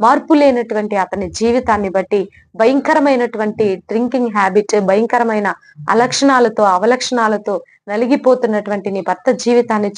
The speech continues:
చూసి ఇంకెప్పుడు మారతాడు అని వేదన చెందుతూ కృంగిపోతున్నావా? అయితే దేవుడు నీకు ఈ రోజు ఇస్తున్నటువంటి చక్కని వాగ్దానము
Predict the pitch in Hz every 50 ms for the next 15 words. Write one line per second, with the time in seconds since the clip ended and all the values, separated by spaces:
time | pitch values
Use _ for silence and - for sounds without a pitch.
0 | - 202 202 - 220 208 196 196 208 208 240 240 240 240 302 311 320 320 302 254
1 | 247 226 214 220 220 - 196 190 185 185 - - 170 180 180 185 175 - _ _
2 | _ _ _ - 180 214 214 208 254 247 247 247 - 233 214 208 208 208 208 202
3 | 202 - 202 214 226 220 269 - 226 220 214 214 185 190 180 180 180 185 185 -
4 | - 196 175 - 185 170 185 208 226 226 226 220 202 185 - - 214 190 190 208
5 | 208 214 202 202 - - 190 180 180 - 185 180 165 - - - - 190 - -
6 | - 233 226 214 190 185 175 190 202 185 - 233 226 220 208 202 190